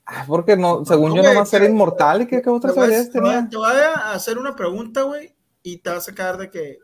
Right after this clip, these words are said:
Speaker 2: güey, y el
Speaker 1: A
Speaker 2: vato
Speaker 1: ver.
Speaker 2: no está muerto, güey.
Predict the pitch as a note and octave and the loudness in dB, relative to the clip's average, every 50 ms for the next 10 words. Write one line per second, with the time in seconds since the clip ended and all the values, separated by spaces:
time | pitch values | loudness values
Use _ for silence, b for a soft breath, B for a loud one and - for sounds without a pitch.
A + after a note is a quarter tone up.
0 | _ _ _ C3+ C3+ C3 C3+ E3 F#3 A3 B3+ C4+ C#4 - - _ _ _ _ _ | _ _ _ -20 -20 -14 -6 -2 2 2 2 2 2 -2 -12 _ _ _ _ _
1 | _ _ _ _ _ _ _ _ _ _ _ _ _ _ - F3 F3 E3+ B2+ A2+ | _ _ _ _ _ _ _ _ _ _ _ _ _ _ -8 -4 -2 -2 0 0
2 | G#2+ G#2 - - - - - D4 C4+ A3+ G3+ G#3 A#3+ B3+ B3 - F#3 C#3+ B2 A2+ | 0 -2 -4 -4 -6 -8 -6 -4 -4 -2 -2 -2 -2 -2 -4 -6 -10 -10 -10 -12
3 | - | -18